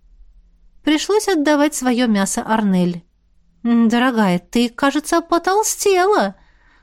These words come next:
произнесла я, когда наглая выдра уместилась на моих руках.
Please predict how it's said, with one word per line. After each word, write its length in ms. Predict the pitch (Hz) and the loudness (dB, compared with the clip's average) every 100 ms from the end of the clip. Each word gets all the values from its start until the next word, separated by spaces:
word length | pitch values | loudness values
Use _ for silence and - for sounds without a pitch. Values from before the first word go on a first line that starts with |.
| - | -8
произнесла 640 | - 226 220 220 214 226 214 | 0 0 2 0 0 0 0
я, 200 | 226 233 | 0 -2
когда 320 | 240 233 214 | -2 -2 0
наглая 500 | 220 208 196 190 190 | 0 0 0 2 0
выдра 420 | 175 220 262 311 | 0 -2 0 -2
уместилась 720 | 240 226 220 - - 202 220 | 0 0 0 -2 -2 -2 -2
на 100 | 233 | -2
моих 260 | 208 196 - | 0 -2 -2
руках. 480 | 214 - 165 - | -4 -2 -4 -4